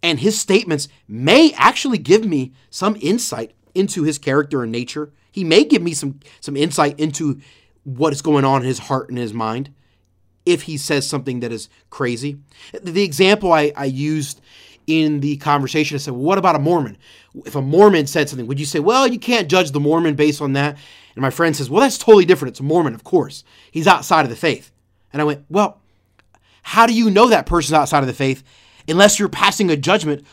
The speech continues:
on his or her theology, right?" Like, you can't tell me in one breath, "Well, I can't judge the doctrines or the theology. I can't make a determination about someone if they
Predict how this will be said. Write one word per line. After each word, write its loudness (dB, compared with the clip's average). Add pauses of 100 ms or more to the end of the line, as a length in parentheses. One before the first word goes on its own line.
(140)
on 6
his 4
or 0
her 0
theology, -6 (500)
right?" -4
Like, -8 (320)
you -4
can't 2
tell 2
me 4
in 0
one 2
breath, -2 (400)
"Well, 4 (800)
I 4
can't 0
judge 2
the -2
doctrines 2
or -8
the -10
theology. 0 (360)
I -10
can't 0
make 0
a 2
determination -2
about -4
someone -8 (600)
if -4
they 0